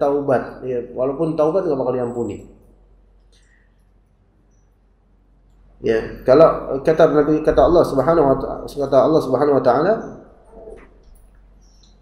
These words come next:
"Wa ma atakumur rasulu fakhudhuhu wa ma nahakum anhu fantahu." Apa yang Rasul datangkan kepada kalian, maka ambil itu,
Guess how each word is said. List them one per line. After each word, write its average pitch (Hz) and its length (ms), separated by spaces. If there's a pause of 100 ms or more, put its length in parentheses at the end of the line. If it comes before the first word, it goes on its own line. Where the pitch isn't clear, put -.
(120)
"Wa 131 160
ma 156 240
atakumur 143 560
rasulu 139 400
fakhudhuhu 151 720
wa - 0
ma 117 160
nahakum 131 480
anhu 170 320
fantahu." 202 640 (960)
Apa 156 320
yang 139 560 (400)
Rasul 160 400
datangkan 160 560
kepada 147 240
kalian, 135 640 (160)
maka 123 320
ambil 170 720 (320)
itu, 143 560